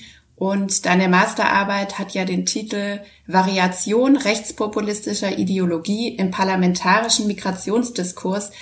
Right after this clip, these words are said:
der Alternative für Deutschland im Bundesländervergleich.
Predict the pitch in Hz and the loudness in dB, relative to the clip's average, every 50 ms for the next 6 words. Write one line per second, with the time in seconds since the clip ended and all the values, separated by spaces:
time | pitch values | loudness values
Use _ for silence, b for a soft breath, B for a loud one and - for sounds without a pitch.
0 | B B B - 180 180 - 185 214 220 247 226 214 208 196 208 - 214 208 214 | B B B -2 0 2 2 2 2 2 0 0 0 0 0 0 -2 -2 -2 -2
1 | 202 202 - 175 180 180 170 185 202 - - 208 202 202 - - 185 180 214 226 | -4 -2 -2 -2 -2 0 -2 0 0 0 -2 0 -2 -4 -4 -2 -2 0 0 0
2 | 214 165 156 - - - 143 156 160 151 160 - - 156 156 - 160 151 143 143 | 0 0 -2 -2 -2 0 0 0 0 0 -2 -4 -6 -8 -6 -6 -6 -6 -4 -6
3 | 143 143 - - - B | -6 -8 -10 -12 -14 B